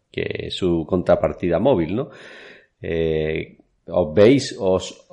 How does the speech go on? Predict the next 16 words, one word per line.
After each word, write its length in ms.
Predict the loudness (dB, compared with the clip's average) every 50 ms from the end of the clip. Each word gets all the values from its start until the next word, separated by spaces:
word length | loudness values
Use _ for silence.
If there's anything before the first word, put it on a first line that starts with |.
| -16 -12 -8
imagináis, 640 | -4 -2 0 0 0 -2 -2 -2 0 2 2 0
por 200 | 0 -2 -4 -4
ejemplo, 520 | -2 -2 -2 -2 -2 -2 0 0 0 0 0
que 180 | -2 0 0
descargamos 800 | 0 0 0 -2 -2 -2 0 2 0 0 0 0 -2 -2 -2 -2
la 140 | 0 0 0
aplicación, 1300 | -2 -2 -6 -6 -4 -6 -6 -6 -4 -4 -2 0 0 -2 -2 -4 -6 -8 -10 -12 -12 -14 -16 -18 -20 _ _ _ _
por 160 | -8 -6 -6
poner 340 | -4 -2 -2 0 0 0 0
un 140 | 0 -2 -4
ejemplo 640 | -2 -2 -4 -4 -4 -6 -6 -4 -4 -4 -6 -6
claro, 540 | -4 -2 0 0 0 0 -2 -4 -4 -6 -8 -10 -12
Sky, 580 | -12 -12 -12 -10 -4 0 0 2 0 0 -4 -8 -12 -20 _ _ _ _ _ _ _ _ _ _ _ _ _ _ _ _ _ -16
eh, 600 | -14 -12 -10 -10 -8 -10 -10 -10 -12 -12 -14 -16 -20 _ _ _ _ _ _ _ _ _ _
la 340 | -6 -4 -2 -2 -2 -2 -2
descarga 640 | -4 -6 -6 -4 -2 -2 0 0 0 -2 -2 -4